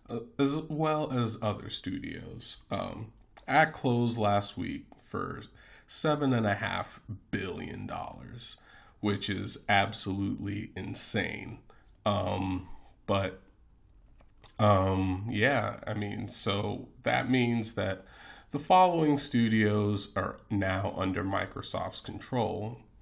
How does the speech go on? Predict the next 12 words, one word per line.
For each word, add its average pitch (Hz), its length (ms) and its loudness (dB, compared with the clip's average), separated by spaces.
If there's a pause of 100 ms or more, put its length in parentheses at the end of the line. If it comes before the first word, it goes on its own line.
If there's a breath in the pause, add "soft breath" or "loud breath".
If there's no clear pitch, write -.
(140)
including 92 800 -2 (640 loud breath)
Alpha 98 340 4
Dog 110 440 4
Games, 98 720 -2 (360 soft breath)
Arcane 101 640 4
Studios, 123 960 0 (420 loud breath)
Bethesda 117 640 2
Softworks, 135 1120 -2 (720 soft breath)
id 127 280 6
Software, 139 960 2 (1080 soft breath)
Machine 120 520 2
Games 127 680 0